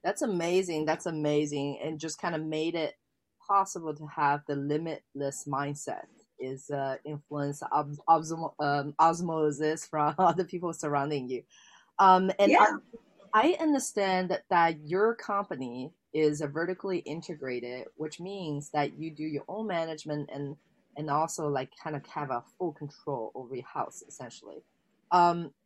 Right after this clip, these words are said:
Speaker 1: can you kind of walk us back to, you know, when you're transitioning from a full-time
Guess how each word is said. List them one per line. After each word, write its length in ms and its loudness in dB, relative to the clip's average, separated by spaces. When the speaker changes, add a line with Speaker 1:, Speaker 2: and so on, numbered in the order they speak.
Speaker 1:
can 180 -6
you 120 -4
kind 180 -6
of 100 0
walk 320 4
us 300 -6
back 340 8
to, 520 0
you 100 -4
know, 100 0
when 300 -2
you're 160 2
transitioning 920 -4
from 280 0
a 180 -2
full-time 720 -2